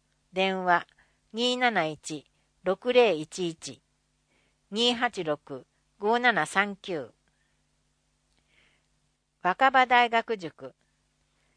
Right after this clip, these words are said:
市民が講師となり、講座を企画運営する生涯学習事業です。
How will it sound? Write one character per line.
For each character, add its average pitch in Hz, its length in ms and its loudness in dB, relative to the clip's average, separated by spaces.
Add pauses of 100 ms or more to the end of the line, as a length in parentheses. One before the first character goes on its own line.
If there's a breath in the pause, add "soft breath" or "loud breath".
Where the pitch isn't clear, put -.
(320)
市 - 180 -8
民 277 220 0
が 190 120 0
講 220 240 2
師 - 120 -12
と 170 140 -6
な 165 120 -2
り、 143 220 -10 (420)
講 240 240 2
座 226 220 4
を 220 60 0
企 - 140 -18
画 226 460 2
運 226 200 -2
営 226 120 2
す 208 160 -8
る 196 220 -4 (260 soft breath)
生 247 240 2
涯 247 220 6
学 240 200 0
習 220 240 -4
事 220 140 -12
業 185 200 0
で 131 140 -8
す。 - 240 -20